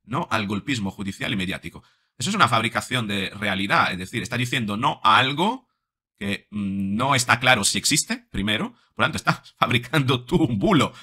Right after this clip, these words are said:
<laughs> porque estás dando por hecho diciendo no a algo y que ese algo,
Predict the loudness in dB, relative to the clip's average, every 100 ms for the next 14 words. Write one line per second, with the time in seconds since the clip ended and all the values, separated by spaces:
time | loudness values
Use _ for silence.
0 | -10 -8 -8 _ _ -4 0 2 2 2
1 | 2 2 2 2 2 0 -2 -2 -2 0
2 | 0 0 4 6 6 4 0 -4 -8 -2
3 | 0 2 0 0 0 -4